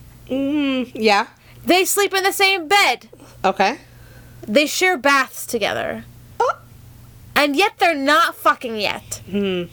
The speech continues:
Speaker 2: They're not fucking yet.
Speaker 1: That,
Speaker 2: And
Speaker 1: that means
Speaker 2: this
Speaker 1: somebody has a hard-on all the time.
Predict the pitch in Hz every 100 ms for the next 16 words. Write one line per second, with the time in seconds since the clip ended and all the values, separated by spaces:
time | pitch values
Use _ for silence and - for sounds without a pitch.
0 | - 220 269 269 262 311 330 320 311 285
1 | 269 226 214 175 - - - - - -
2 | - - - 285 285 285 311 392 392 330
3 | 311 294 240 208 208 185 165 151 151 -
4 | 151 139 - -